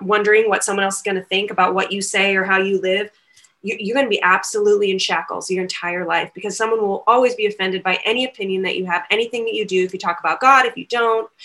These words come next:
if you talk about sex, if you don't, if you talk about your virginity, if you don't, if you are a virgin, if you aren't, someone will choose to be offended and, and triggered by anything if, if they, you know, if they aren't healthy in themselves, and, and you just can't worry about that. So I'm so proud of you guys for just going for it, because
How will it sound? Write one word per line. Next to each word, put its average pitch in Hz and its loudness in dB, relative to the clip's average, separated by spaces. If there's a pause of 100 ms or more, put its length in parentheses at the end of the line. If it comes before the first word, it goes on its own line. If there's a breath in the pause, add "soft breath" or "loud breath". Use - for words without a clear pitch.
(200 loud breath)
if 180 -10
you 196 -4
talk 180 -2
about 170 -2
sex, 254 2
if 190 -16
you - -12
don't, 220 2 (220 loud breath)
if 190 -2
you 202 0
talk 214 2
about 185 0
your 175 0
virginity, 220 0
if 190 -6
you 170 -10
don't, 233 2
if 185 -6
you - -2
are 240 4
a 262 0
virgin, 247 4
if 185 -6
you 185 -8
aren't, 220 2 (440 soft breath)
someone 285 4
will 208 0
choose 208 -4
to 208 -8
be 196 0
offended 190 -4
and, 180 -4
and 180 -2
triggered 190 -4
by 175 2
anything 190 -2
if, 196 -6
if 202 -2
they, 208 8
you 220 2
know, 185 2
if 190 -4
they 220 4
aren't 226 2
healthy 214 0
in 196 0
themselves, 185 -2
and, 185 -4
and 180 -6
you 185 -4
just 208 -8
can't 180 -14
worry 190 -4
about 170 -4
that. 156 -2
So 196 -2
I'm 208 -4
so 247 -2
proud 208 2
of 208 -4
you 220 -2
guys 226 2
for 233 -8
just 190 -8
going 185 -4
for 196 -6
it, 196 -8
because 196 -8